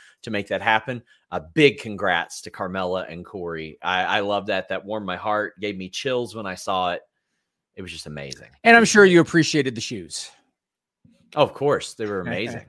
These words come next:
Speaker 2: <laughs>
Speaker 1: I'm not wear-, I'm not gonna wear Jordans as much now. Our last, last media event I was at, every damn reporter in that room had a pair of Jordans on, and I was like, "All right, I'm gonna switch it up from now on."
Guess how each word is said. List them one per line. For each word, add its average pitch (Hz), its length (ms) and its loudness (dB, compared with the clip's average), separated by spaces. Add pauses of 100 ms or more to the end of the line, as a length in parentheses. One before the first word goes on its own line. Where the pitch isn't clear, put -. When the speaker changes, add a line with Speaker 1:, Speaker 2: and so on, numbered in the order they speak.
(200)
Speaker 2:
<laughs> 92 240 -14
Speaker 1:
I'm 123 120 4
not 156 220 8
wear-, 160 160 4
I'm 139 120 2
not 156 140 4
gonna 175 140 0
wear 147 140 4
Jordans 139 480 -4
as 101 100 -12
much 95 300 -8
now. 80 220 -6
Our 78 120 -6
last, 110 400 -4
last 135 260 -2
media 135 440 -2
event 143 260 -2
I 143 60 0
was 139 160 0
at, 151 320 0 (280)
every 120 200 -6
damn 120 340 0
reporter 131 480 -4
in 123 100 -8
that 127 200 -4
room 127 320 -6
had 123 140 -4
a - 20 -6
pair 127 240 -2
of 101 80 -4
Jordans 139 520 -6
on, 180 200 -4
and 135 100 -6
I 113 40 -4
was 113 140 -8
like, 117 160 -2
"All 147 100 2
right, 208 400 -2
I'm 135 200 -8
gonna 135 160 -4
switch 165 280 -10
it 180 60 -6
up 214 240 -4
from 156 120 -10
now 147 220 -4
on." 143 280 -8